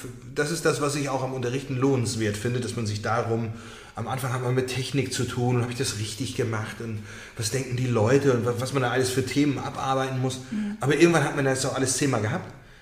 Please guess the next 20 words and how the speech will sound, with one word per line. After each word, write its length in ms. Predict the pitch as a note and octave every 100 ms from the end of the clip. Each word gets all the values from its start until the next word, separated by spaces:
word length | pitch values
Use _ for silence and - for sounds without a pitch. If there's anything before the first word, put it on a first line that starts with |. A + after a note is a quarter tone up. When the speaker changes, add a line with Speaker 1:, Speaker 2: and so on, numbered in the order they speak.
| - -
Speaker 1:
und 160 | B2
irgendwann 260 | C3 C3 B2
interessiert's 460 | A2+ A#2+ D3+ D#3
einen 160 | C#3 C3+
dann 140 | B2
auch 140 | A#2+ -
hoffentlich 340 | B2 A#2+ A2+
nicht 160 | A#2 A2
mehr 240 | B2 A#2 A2
und 140 | A2
dann 220 | A2 G#2
kann 160 | G2+ G#2+
man 80 | G2+
sich 120 | G#2
darauf 200 | G2+ G2+
konzentrieren, 480 | - G2 G2+ - G2
was 120 | -
man 80 | F2+
gerne 160 | F2 E2+
machen 180 | -